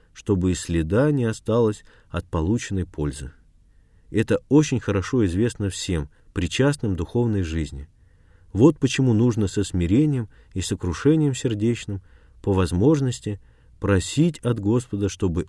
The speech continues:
Он охранил от козней врага, действующего или прямо на душу, или через людей, ему подвластных.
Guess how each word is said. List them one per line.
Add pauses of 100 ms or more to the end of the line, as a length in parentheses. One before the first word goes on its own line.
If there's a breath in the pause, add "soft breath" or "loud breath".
Он
охранил
от
козней
врага, (460)
действующего
или
прямо
на
душу, (340)
или
через
людей,
ему
подвластных.